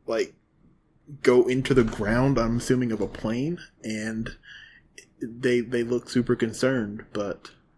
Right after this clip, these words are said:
don't worry, little elf, I've got your back. Uh, the next card is Ruff, Underdog Champ. It's a <laughs> two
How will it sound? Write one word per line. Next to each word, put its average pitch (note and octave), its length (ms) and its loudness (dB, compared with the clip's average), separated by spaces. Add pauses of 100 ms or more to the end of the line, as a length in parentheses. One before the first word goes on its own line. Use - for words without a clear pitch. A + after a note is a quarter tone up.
(360)
don't A2+ 200 -6
worry, B2 160 -2
little G#2+ 240 -8
elf, G2+ 280 -12 (120)
I've A#2 160 -10
got G#2+ 200 -6
your G#2 80 -10
back. - 380 -10 (960)
Uh, C3+ 280 8
the C3 180 4
next D#3+ 320 2
card A2 640 2
is A#2 420 2 (460)
Ruff, A#2+ 640 -4 (280)
Underdog C#3 720 4
Champ. - 400 -10 (880)
It's - 380 0
a A2+ 500 8 (320)
<laughs> - 300 -20
two D#3 520 2